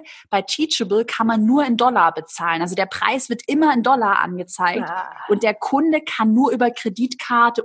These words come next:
Speaker 1: und ich glaub noch PayPal bezahlen, was halt in Deutschland,
Speaker 2: Hm.
Speaker 1: hm, brauchst du eigentlich noch sepa oder irgendwie, ja, Lastschrift, äh, Kauf auf Rechnung oder Forecast oder sowas.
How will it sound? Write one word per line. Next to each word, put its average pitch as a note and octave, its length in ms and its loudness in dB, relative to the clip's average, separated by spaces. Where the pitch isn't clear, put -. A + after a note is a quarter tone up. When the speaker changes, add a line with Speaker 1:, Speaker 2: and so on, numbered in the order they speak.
Speaker 1:
und C4+ 240 -2
ich - 140 -12
glaub G#3+ 220 -4
noch G#3+ 180 -4
PayPal F#3 560 0
bezahlen, F3 440 0
was F#3 140 -2
halt G3 140 0
in F#3+ 100 -6
Deutschland, G3+ 600 2
Speaker 2:
Hm. F3+ 380 -8
Speaker 1:
hm, G#3+ 480 2
brauchst F#3+ 280 2
du G#3+ 40 2
eigentlich F#3+ 180 2
noch F#3+ 140 -2
sepa G3 640 2
oder F3+ 260 -2
irgendwie, F3+ 480 -6
ja, D#3+ 140 2
Lastschrift, F#3 1080 -2
äh, E3+ 200 -2
Kauf F#3+ 260 2
auf F3+ 240 -2
Rechnung F#3+ 360 0
oder E3 280 0
Forecast F3+ 540 -4
oder E3+ 140 -10
sowas. F3 220 -6